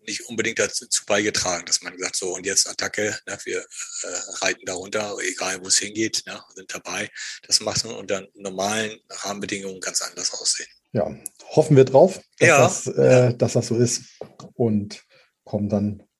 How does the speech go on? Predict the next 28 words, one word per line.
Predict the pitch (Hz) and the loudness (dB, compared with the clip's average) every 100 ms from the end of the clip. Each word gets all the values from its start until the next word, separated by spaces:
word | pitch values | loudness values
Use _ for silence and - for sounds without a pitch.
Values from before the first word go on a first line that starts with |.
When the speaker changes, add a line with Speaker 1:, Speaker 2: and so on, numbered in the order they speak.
| _ _ _ _ _ | _ _ _ _ _
Speaker 2:
hoffentlich, | - 120 123 120 104 110 104 - | -2 2 4 2 4 6 6 2
äh, | 113 107 | 2 2
vielleicht | 104 135 156 | 6 6 8
sogar | - 156 | 8 8
mal | 147 139 | 8 4
mit | 143 135 | 4 4
einer, | 135 127 139 | 6 4 2
mit | 127 | -2
einem | 123 120 | -2 0
Auswärtssieg | 156 208 262 - - - | 4 4 4 2 0 -2
nach | 101 | 0
Hause. | 95 92 90 - | 0 0 -2 -6
Das | - 117 | -4 2
wäre | 143 120 | 6 8
ja | - | 6
auch | - | 2
mal | 113 | 2
was | 101 | 2
Schönes, | - 104 92 92 - | 0 -2 -2 -2 0
nicht? | 143 - | -2 0
Die | 117 | 2
nä-, | 120 175 | 8 8
Speaker 1:
Das | 190 | 8
wär | 143 | 6
Speaker 2:
den | 147 | 10
nächsten | 220 220 170 | 10 10 6
Schritt. | - - 120 | 6 6 4
Speaker 1:
<laughs> | - - - 170 - - | 4 0 0 -2 0 -4